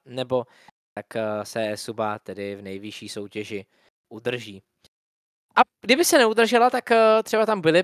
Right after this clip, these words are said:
bu-, nebo budou pak nějaký pokusy, ale to já fakt <laughs> nemám páru, eh, třeba vzít nějaký slot nebo něco takovýho, uvidíme, jak by se pak, eh, změnila ta subácká strategie do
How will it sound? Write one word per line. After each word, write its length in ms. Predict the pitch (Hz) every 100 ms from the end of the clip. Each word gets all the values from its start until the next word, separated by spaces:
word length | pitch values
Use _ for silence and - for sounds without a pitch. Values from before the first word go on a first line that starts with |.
| -
bu-, 180 | 143 147
nebo 200 | 160 160
budou 240 | 143 151
pak 180 | 165 175
nějaký 260 | 175 170 175
pokusy, 460 | 143 - - 165
ale 160 | 156 151 _ _ _ _
to 60 | 139
já 220 | 143 135
fakt 400 | - 135 - -
<laughs> 200 | - 160
nemám 240 | 143 147 -
páru, 380 | 131 127 127 127 -
eh, 300 | 120 113 117
třeba 460 | - 113 117 113 113
vzít 420 | 117 113 120 - -
nějaký 320 | 113 - 117
slot 320 | - 117 -
nebo 140 | 117
něco 120 | 117 -
takovýho, 480 | 104 113 110 117
uvidíme, 400 | 107 107 117 107
jak 100 | 107 _
by 80 | -
se 120 | -
pak, 160 | - 101 -
eh, 640 | - _ _ _ _ 101
změnila 560 | 101 131 143 156 127 - -
ta 260 | 123 120 120
subácká 720 | - 131 120 113 - 123 104 _ _ _ -
strategie 640 | - 120 120 117 117 113 107
do 420 | 107 107 107